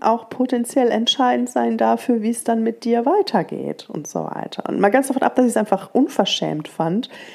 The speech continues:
ähm, das so tendenziös und einseitig und ohne Einordnung in den richtigen Kontext in, da reinzuschreiben,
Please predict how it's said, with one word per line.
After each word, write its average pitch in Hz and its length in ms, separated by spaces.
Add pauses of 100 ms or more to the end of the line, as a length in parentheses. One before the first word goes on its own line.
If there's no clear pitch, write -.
(260)
ähm, 202 280
das 202 180
so 214 80
tendenziös 226 920
und 208 180
einseitig 208 800
und 202 200
ohne 247 320
Einordnung 214 580
in 190 80
den 190 100
richtigen 196 340
Kontext 220 520
in, 170 240
da 170 100
reinzuschreiben, 180 1000